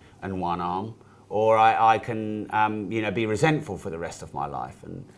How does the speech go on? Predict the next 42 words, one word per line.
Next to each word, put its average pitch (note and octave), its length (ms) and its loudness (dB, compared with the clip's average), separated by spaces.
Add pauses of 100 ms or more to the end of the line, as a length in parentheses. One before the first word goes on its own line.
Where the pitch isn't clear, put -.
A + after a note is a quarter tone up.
(320)
you G2 60 -10
know, F#2+ 80 -6
thankfully G#2+ 400 -4
I've G2 180 0
not G2+ 360 -8
been G#2 180 0
in G2 140 -2
that B2+ 260 10
position, F#2+ 420 -8
but G2 100 -4
I've A2 140 -4
been C3+ 140 4
in B2+ 100 2
other B2+ 180 4
positions G2+ 580 -8
which - 220 -10
were B2 300 2
a - 20 0
little F#2+ 280 -2
bit G2 200 -6
make F#2+ 320 -6
or F2+ 100 -4
break, F2+ 320 -6
or A2 100 2
at A#2+ 60 0
least C3 280 0 (540)
they G#2+ 160 0
were G#2+ 260 2
to - 180 -8
me G2 220 -2
at - 100 -6
the E2+ 60 -14
time, F2+ 500 -6
whether F2 220 -4
I F2 80 -2
was F2 160 -4
facing F2+ 680 -6 (280)
debt - 580 2 (180)
or F2+ 640 0
a G2 200 -2
legal A2 500 4
case - 680 -6